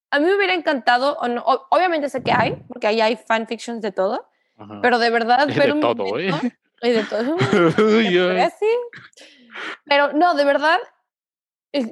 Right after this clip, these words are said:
Speaker 1: a mí se me hubiera encantado tal vez ver en los libros y en las películas un momento, una etapa en la vida de Harry que de verdad se hubiera hecho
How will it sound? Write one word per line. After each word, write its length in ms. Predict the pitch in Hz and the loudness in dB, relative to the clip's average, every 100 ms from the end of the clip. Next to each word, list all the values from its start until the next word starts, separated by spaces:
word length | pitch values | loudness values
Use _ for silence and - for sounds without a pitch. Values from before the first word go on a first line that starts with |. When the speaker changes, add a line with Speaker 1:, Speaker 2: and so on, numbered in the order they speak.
| - | 0
Speaker 1:
a 120 | 294 | 2
mí 140 | 311 | 2
se 80 | 349 | 2
me 60 | 381 | 0
hubiera 140 | 349 | 0
encantado 420 | 359 320 254 262 269 | 0 -2 0 0 0
tal 140 | 277 | -2
vez 200 | 277 - | -2 -2
ver 300 | 339 262 262 _ _ _ _ _ _ _ | 0 0 -2 _ _ _ _ _ _ _
en 100 | 247 | -4
los 120 | 233 | -2
libros 360 | 220 254 262 262 | 0 2 2 2
y 80 | 247 | -4
en 80 | 226 | -4
las 100 | 226 | -4
películas 560 | 220 226 226 247 285 - | -4 -4 -4 -2 -2 0
un 240 | 277 302 330 | 2 4 4
momento, 640 | 294 269 247 247 269 440 | 2 0 -2 -4 -6 -4
una 140 | 262 285 | -2 -2
etapa 460 | - 240 233 247 | 2 0 2 0
en 80 | 247 | 2
la 80 | 220 | -2
vida 180 | 233 240 | 0 -2
de 120 | 214 | -2
Harry 200 | 214 220 | -4 -4
que 100 | 233 | 0
de 80 | 214 | 0
verdad 220 | 202 208 | 2 -2
se 100 | 202 | -2
hubiera 180 | 226 220 | -4 -2
hecho 360 | 208 214 208 | -4 -6 -6